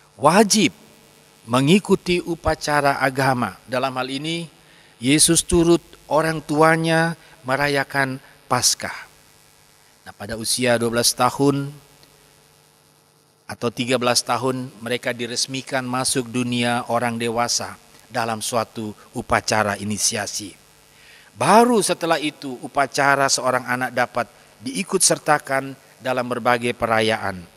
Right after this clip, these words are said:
dan diterima dalam sebuah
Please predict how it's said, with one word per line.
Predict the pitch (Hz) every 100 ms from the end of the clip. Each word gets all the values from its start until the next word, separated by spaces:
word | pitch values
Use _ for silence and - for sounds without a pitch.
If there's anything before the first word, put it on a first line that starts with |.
| - - 107
dan | 123 123
diterima | 123 - 139 170 185 104 - - - _ _ _ _ _ _ _
dalam | 110 113 113 110 107
sebuah | 110 107 135 139 135